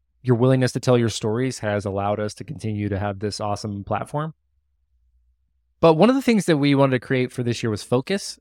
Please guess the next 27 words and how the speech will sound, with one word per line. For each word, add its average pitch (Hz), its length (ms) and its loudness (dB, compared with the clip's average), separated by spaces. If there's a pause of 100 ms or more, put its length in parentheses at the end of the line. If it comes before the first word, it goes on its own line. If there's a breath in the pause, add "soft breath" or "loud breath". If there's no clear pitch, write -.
And 127 140 -2
I 117 60 2
think 131 220 0
for - 300 -8
us, 135 460 -2
there 123 140 -2
are 123 40 2
a 120 60 0
lot, 135 300 -2
a 135 80 -4
couple 147 240 4
other 135 160 4
podcasts 127 560 0
that 117 220 0 (180)
are 110 560 -2
hosted 123 260 -2
by 117 140 -4
caregivers, 123 520 -2
and 110 80 -4
they 117 60 0
do 113 140 -2
a 101 40 -2
great 113 240 -6
job 104 360 0
of 107 100 -6
talking 110 380 -8
about 101 400 -6